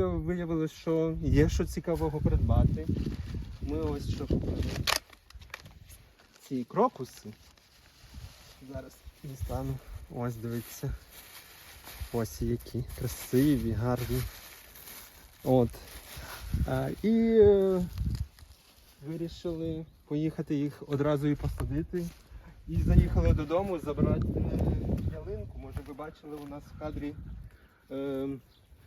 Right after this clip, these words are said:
ялинку. Це... е, е, друзі нам подарували, я вам якось казав, перед Новим роком.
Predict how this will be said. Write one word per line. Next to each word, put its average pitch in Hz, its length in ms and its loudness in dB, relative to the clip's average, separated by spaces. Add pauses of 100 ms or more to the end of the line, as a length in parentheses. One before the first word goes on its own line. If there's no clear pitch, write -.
ялинку. 147 640 -4 (380)
Це... - 140 -2
е, 143 680 -4 (640)
е, 123 380 -6
друзі 123 320 -6
нам 113 160 -6
подарували, 110 540 -8
я 110 140 -8
вам 110 440 -12
якось 113 380 -10
казав, 110 300 -8 (680)
перед 123 280 -4
Новим 117 300 -2
роком. 123 420 -2